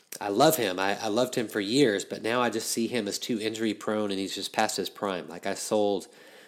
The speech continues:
um, all my shares of, of Freeman last year. And then Ito Smith came in, and he was sufficient. Like, he, he showed a little bit of promise, but truth is, he just didn't do enough.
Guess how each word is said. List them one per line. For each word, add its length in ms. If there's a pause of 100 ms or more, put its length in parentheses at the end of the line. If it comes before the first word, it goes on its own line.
(140)
um, 320
all 240
my 120
shares 560
of, 280
of 260
Freeman 420
last 380
year. 280 (600)
And 120
then 100
Ito 240
Smith 480
came 220
in, 260
and 100
he 80
was 160
sufficient. 760
Like, 180
he, 160
he 200
showed 220
a 60
little 260
bit 140
of 80
promise, 280
but 200
truth 220
is, 120
he 80
just 240
didn't 220
do 120
enough. 400